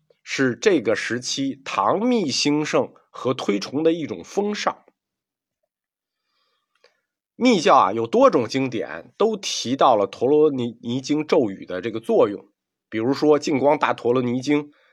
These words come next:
大随求陀罗尼经，他们都说这个陀罗尼经咒装藏如果供奉于佛塔，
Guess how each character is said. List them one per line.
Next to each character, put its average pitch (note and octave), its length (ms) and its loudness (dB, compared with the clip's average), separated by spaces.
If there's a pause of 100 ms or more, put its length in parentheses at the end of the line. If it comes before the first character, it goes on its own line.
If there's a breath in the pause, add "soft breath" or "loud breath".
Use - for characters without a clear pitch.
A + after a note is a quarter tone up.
(120)
大 C#3 220 2
随 C#3+ 240 -2
求 D3 240 -2
陀 C3+ 180 -2
罗 C#3 120 2
尼 C3 180 -2
经， D3 300 -2 (500)
他 F#3+ 160 4
们 E3 140 4
都 A3 120 4
说 F#3 460 2 (460)
这 - 120 -2
个 F3 120 2
陀 F3+ 240 2
罗 A#3+ 180 10
尼 G#3 220 0
经 A3+ 260 0
咒 F3 220 4
装 G3+ 260 2
藏 G3 240 2 (460)
如 G#3 160 0
果 D3+ 180 4
供 F#3 260 2
奉 D3+ 240 2
于 C#3+ 140 -2
佛 D#3+ 220 -2
塔， - 300 -10